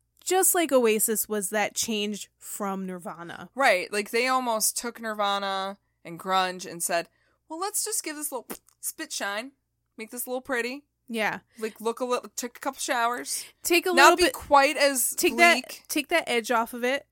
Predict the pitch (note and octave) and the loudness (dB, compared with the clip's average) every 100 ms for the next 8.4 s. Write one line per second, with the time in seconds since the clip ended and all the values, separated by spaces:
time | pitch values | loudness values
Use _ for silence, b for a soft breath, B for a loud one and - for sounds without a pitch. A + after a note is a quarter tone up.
0 | _ C#4+ D4+ G4 D#4+ C4+ G#3 F#3 F#3 F3+ | _ -8 -4 2 2 6 4 4 0 -2
1 | A3 - _ _ - B3 A#3 A3+ A3+ - | -2 -6 _ _ 0 2 2 0 -4 -10
2 | - B3 B3+ C4 B3 A#3 A3+ A#3 A#3 A#3 | -8 -4 -2 0 -2 0 -2 -2 -2 -4
3 | A3 G#3+ G3+ G3+ G#3+ A3 A3 A#3 A3+ F#3 | -2 -4 -4 -4 -4 -4 -4 -4 -4 -4
4 | G3 G#3 E4 - G4+ E3 F#2+ - _ _ | -6 -6 -8 -4 -2 -2 -4 -18 _ _
5 | A#3+ A#3 A3+ A3+ A3 A3+ A3 A#3 A3+ A3+ | -2 0 0 -2 -4 -6 -6 -4 -4 -4
6 | A3+ G#3+ - - B3 B3+ B3+ A#3+ A3 - | -6 -6 -6 -4 -6 -6 -6 -4 -6 -6
7 | C#4+ D4 D4+ - A3 G#3 A#3 A#3 - A3+ | -4 -2 -4 -6 -8 -6 -6 -6 -8 -12
8 | G#3+ A#3+ C#4+ | -8 -6 -6